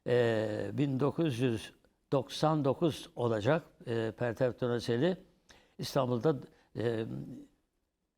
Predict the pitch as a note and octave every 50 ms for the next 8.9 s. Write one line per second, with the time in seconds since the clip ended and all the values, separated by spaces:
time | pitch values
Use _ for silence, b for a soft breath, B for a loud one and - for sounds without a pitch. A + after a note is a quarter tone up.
0 | _ - - D3 C3+ A#2+ C3+ B2+ C#3+ D3 C#3 C3+ C3+ C3+ B2 - D3 C#3 B2+ A2
1 | B2+ D#3 F3 D#3+ - - - - _ _ _ _ _ _ _ _ _ - - _
2 | _ _ _ _ _ _ _ _ _ _ _ _ - D#3+ D3+ - A3 G3+ E3 D#3
3 | D3+ C#3 C#3 D3 D3+ D#3+ D#3 - D#3+ D#3+ D3 C3 C3+ D3+ C#3+ D3 - D3+ C#3+ C#3
4 | B2+ C#3+ C#3 C#3+ - D3 C#3 B2+ - - C3 - D3 - - D3+ C#3+ D3 D3+ D3
5 | - - D3+ C#3 B2+ D3+ D3 D3 C#3 C3+ C3+ C3+ B2+ B2 B2+ A2+ A#2 C#3+ C#3 C#3
6 | B2+ C#3+ C3 - C#3 C3 B2+ - - B2+ A#2 A2+ A#2 A2+ - D3 C#3 C3+ B2 B2
7 | B2 B2 - - A#2+ A2 A2+ A2+ F#2 A2+ B2+ C3+ C#3+ D3+ - D3+ C#3 C#3 C#3+ C3+
8 | - D3 C3+ - G#3 E3+ C#3+ D3 C3+ - - C3+ C3 C3+ E3 F3+ F#3